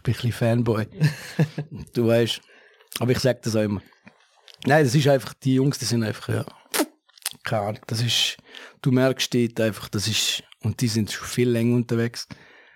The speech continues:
Speaker 1: Dort ist einfach, äh, Erfahrung und Leidenschaft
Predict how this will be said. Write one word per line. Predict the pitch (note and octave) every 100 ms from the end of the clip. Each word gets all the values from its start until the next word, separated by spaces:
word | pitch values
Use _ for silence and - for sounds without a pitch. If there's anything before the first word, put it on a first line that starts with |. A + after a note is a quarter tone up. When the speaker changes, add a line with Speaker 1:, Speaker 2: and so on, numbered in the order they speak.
| _ - _ -
Speaker 1:
Dort | B2 -
ist | A2 A#2
einfach, | A#2 - - -
äh, | A2+ A2 A2 G#2
Erfahrung | - - B2 A#2 A#2+
und | A2+ A2+
Leidenschaft | A#2 A#2 G2+ G#2+ G#2 - -